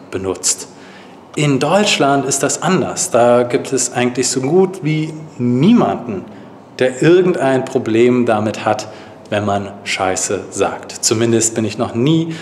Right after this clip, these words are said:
so einer Person, ähm, begegnet. Ja? Wir Deutschen machen uns sogar ein bisschen lustig darüber. Ja?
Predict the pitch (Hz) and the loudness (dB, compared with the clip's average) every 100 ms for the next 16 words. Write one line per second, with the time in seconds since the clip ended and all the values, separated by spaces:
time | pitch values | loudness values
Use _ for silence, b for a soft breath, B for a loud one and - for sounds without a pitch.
0 | B - 127 120 113 110 - 104 110 101 | B -4 -2 0 0 0 -2 -2 2 2
1 | 110 107 B B B B - 113 104 101 | 2 -2 B B B B -2 2 2 0
2 | 98 98 - - - - 113 113 120 117 | -4 -8 -16 -20 -20 -4 0 2 4 2
3 | - - 95 98 131 B B - 117 110 | 0 -4 0 2 2 B B -2 2 4
4 | 117 113 117 110 - 117 107 - 107 107 | 4 2 2 2 0 -2 -2 -2 0 0
5 | 98 - - 107 101 104 - - 123 123 | -2 -2 0 -2 -4 -10 -10 2 2 4
6 | - 104 101 - - - - 92 101 95 | 2 0 0 -6 -10 -18 -8 0 2 2
7 | 92 - - - - 98 95 113 | 0 -2 -6 -10 -14 -4 0 2